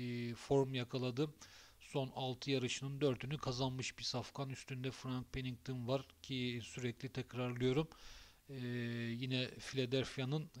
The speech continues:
baş jokeylerinden, e, Frank Pennington. Benim de favorim olsa da yalnız bırakmayacağım. Üç numara favorim dedim. Sonra bir numaralı Far More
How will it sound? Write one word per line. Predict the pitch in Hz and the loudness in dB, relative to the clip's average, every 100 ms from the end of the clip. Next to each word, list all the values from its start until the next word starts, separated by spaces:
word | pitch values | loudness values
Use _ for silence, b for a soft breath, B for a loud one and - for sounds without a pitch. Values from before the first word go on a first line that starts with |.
| 120 | -6
baş | 147 123 - | -2 0 0
jokeylerinden, | 127 - 120 117 120 123 151 156 B B B B B B - | -2 -2 -2 0 -2 2 2 2 B B B B B B -14
e, | 120 117 113 113 113 110 | -8 -6 -4 -4 -4 -6
Frank | - 135 131 143 | -2 0 0 0
Pennington. | 143 131 117 - 156 - - | 0 0 0 2 2 -2 -2
Benim | 160 147 | 2 4
de | 143 | 4
favorim | 131 143 135 135 143 | 2 4 4 4 4
olsa | 147 127 131 | 2 2 2
da | 156 | 2
yalnız | 143 135 135 131 | 4 2 0 0
bırakmayacağım. | 131 131 127 123 120 147 151 - | 0 0 -2 -2 2 0 -2 -6
Üç | 160 - - | -4 -4 -6
numara | 120 127 151 | -6 -2 0
favorim | - 131 135 131 | 4 6 8 6
dedim. | 123 127 165 B B B B B | 4 4 2 B B B B B
Sonra | - 170 156 156 143 | -4 0 2 2 2
bir | 151 | 2
numaralı | 147 143 143 139 147 143 - | 2 2 4 6 6 6 2
Far | - - 143 143 | -8 -8 2 4
More | 143 139 139 | 6 4 2